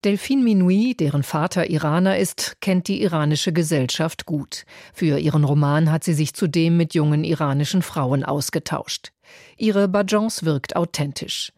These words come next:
Die Autorin lässt sie in kurzen, prägnanten Sätzen zwischen Trauer, Verzweiflung,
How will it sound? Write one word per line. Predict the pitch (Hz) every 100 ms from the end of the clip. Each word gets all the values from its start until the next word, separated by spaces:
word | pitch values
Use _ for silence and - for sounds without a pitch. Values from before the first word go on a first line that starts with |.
| - -
Die | 160 147 -
Autorin | 160 170 170 170 156
lässt | 147 -
sie | -
in | 165
kurzen, | - 175 170 - 160
prägnanten | - 156 156 156 - 156
Sätzen | 135 165 - 175 - - -
zwischen | - 220 214
Trauer, | - 196 190 185 175
Verzweiflung, | - 151 - 151 156 - 156